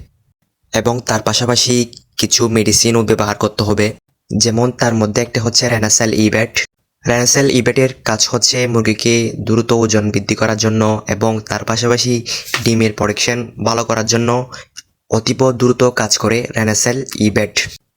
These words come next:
এবং তার মধ্যে বিভিন্ন ধরনের ক্যালসিয়াম রয়েছে। এবং তার পাশাপাশি জিস ব্যাট ব্যবহার করতে হবে। জিস ব্যাট ব্যবহারের কার্যকারিতা হচ্ছে এটা একটি জিঙ্ক, পাখির শরীরে জিঙ্কের ঘাটতি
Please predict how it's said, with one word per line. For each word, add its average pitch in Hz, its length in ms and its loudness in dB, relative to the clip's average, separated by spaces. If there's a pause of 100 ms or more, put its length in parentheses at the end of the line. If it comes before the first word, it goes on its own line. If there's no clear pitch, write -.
(160)
এবং 117 220 2
তার 120 220 0
মধ্যে 110 340 0
বিভিন্ন 117 260 0
ধরনের 117 320 0
ক্যালসিয়াম 117 480 2 (280)
রয়েছে। 110 420 0 (600)
এবং 123 280 -2
তার 117 200 -4
পাশাপাশি 120 540 0 (260)
জিস 113 280 2
ব্যাট 120 220 0 (440)
ব্যবহার 113 340 0
করতে 110 260 -2
হবে। 104 220 0 (420)
জিস 113 200 0
ব্যাট 120 180 2 (120)
ব্যবহারের 117 480 0 (720)
কার্যকারিতা 113 580 0
হচ্ছে 113 300 0 (380)
এটা 113 240 0
একটি 120 280 -4
জিঙ্ক, 113 340 0 (1000)
পাখির 113 240 0
শরীরে 120 360 2
জিঙ্কের 113 420 2
ঘাটতি 117 320 -2